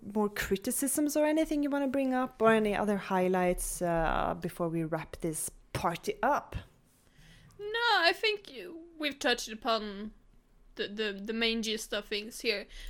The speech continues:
Speaker 2: Uh, like we've mentioned, it is uneven at times. It is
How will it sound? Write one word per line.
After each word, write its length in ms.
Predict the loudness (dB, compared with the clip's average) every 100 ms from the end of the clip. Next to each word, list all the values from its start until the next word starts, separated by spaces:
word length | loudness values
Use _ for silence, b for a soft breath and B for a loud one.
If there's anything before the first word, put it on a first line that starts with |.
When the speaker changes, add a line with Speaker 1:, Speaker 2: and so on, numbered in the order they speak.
| B
Speaker 2:
Uh, 260 | -2 -2 2
like 180 | 2 2
we've 220 | 0 -2
mentioned, 360 | -4 -4 -4 -4
it 180 | -2 0
is 340 | 0 -2 -14 -20 -20 -10 -2
uneven 420 | -2 -2 -4 -6
at 100 | -2
times. 520 | 0 0 -2 -10 -12
It 140 | -8 -6
is 400 | -6 -8 -16